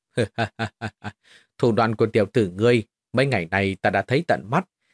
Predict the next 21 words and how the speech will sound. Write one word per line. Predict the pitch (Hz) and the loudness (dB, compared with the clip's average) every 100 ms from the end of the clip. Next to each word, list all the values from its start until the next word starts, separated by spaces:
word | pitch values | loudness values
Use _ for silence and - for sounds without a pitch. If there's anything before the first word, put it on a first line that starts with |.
| _ - | _ -2
Ta | 110 | -2
tin | - 110 104 98 | 2 0 0 -2
dựa | 120 | -2
vào | 107 90 90 | 0 -4 -2
ngươi, | 123 127 _ _ _ - | 0 0 _ _ _ 0
tìm | 143 | 2
một | 135 127 139 | 2 0 -2
thân | 180 | -2
thể | 147 101 - | 0 -2 -2
phù | 95 | -4
hợp | 104 98 95 | -2 -4 -4
cho | - 95 | -4 -2
lão | 95 - | -2 -2
phu | 110 95 | -2 -2
cũng | - 123 | -2 -4
không | - 92 | -2 -6
khó." | - 104 143 202 _ _ _ _ _ _ _ _ _ | -4 -4 -4 -6 _ _ _ _ _ _ _ _ _
Hồng | 156 151 | 0 2
Thiên | 170 | 2
Thánh | 208 208 | 0 0
Giả | 110 | -2